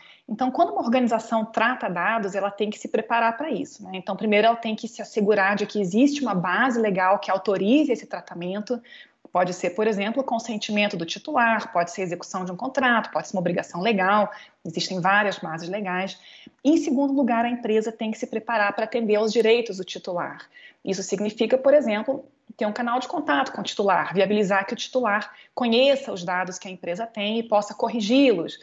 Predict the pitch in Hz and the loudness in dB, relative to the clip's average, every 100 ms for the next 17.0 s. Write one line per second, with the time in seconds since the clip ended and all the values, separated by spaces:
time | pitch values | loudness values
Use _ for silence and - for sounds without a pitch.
0 | - _ - 180 190 196 190 202 190 190 | -20 _ -8 -2 0 2 2 0 0 -2
1 | 190 - 226 196 202 214 196 196 226 220 | -2 -4 -4 -2 -6 2 2 2 -4 -4
2 | 214 262 214 233 - 311 311 - 254 285 | -4 -2 -2 -4 -4 -4 0 6 6 6
3 | 220 202 208 208 202 196 196 - 202 202 | 0 -6 -8 -8 -8 -8 -8 -10 -12 -12
4 | 175 - 175 269 220 240 233 208 180 185 | -12 -12 -10 -6 -2 -2 -2 -4 -2 -2
5 | 190 185 175 175 - - - - 170 208 | -2 0 0 0 -4 -18 -10 -2 2 6
6 | 247 240 190 175 190 214 - _ _ 208 | 8 6 2 -4 -6 -8 -16 _ _ -2
7 | 202 208 202 202 208 214 233 254 220 220 | 2 0 2 0 -2 -2 2 4 4 2
8 | 269 - 214 - 180 196 180 254 208 220 | -2 -6 -8 -8 -12 -10 -10 -4 -2 0
9 | 233 226 214 202 196 214 202 196 - 214 | -2 -4 0 2 0 -4 -6 -6 -2 -2
10 | 185 190 190 214 240 180 165 160 165 - | 0 -2 -2 -2 0 0 0 -2 -8 -18
11 | - _ 196 240 226 294 262 254 269 - | -20 _ 2 4 6 6 6 4 2 0
12 | 220 226 226 - 220 226 226 220 220 190 | -4 -4 -6 0 2 2 0 0 0 2
13 | 214 294 294 214 240 190 190 240 247 254 | 4 4 4 4 2 0 -2 -4 -2 -2
14 | 202 208 220 202 196 196 196 190 185 190 | 0 -2 -2 -2 2 2 2 -2 -2 -4
15 | 185 180 214 254 254 196 - 202 175 170 | -4 -4 0 0 0 -4 -4 -4 -2 -4
16 | - - 180 180 180 180 175 220 196 | -4 -6 0 2 2 0 2 4 2